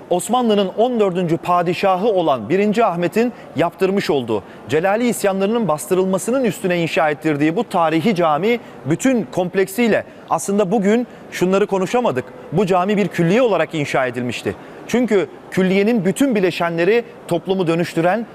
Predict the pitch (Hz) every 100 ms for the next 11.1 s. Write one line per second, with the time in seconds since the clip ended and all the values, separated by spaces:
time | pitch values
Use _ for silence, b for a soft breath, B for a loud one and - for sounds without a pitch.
0 | - 185 170 185 185 - 147 180 196 165
1 | 165 233 233 214 233 196 156 123 101 B
2 | - 131 185 208 254 208 175 - 269 -
3 | 190 170 165 160 190 202 175 175 143 190
4 | 247 - 196 233 247 B - 170 190 196
5 | 196 208 240 190 170 - 208 220 B -
6 | 139 202 233 - - - 139 175 208 208
7 | 165 135 - 117 120 113 101 - B B
8 | B 285 277 254 233 247 269 - - 208
9 | 247 254 247 226 247 233 208 240 220 220
10 | 214 233 233 190 175 175 233 190 180 190
11 | 233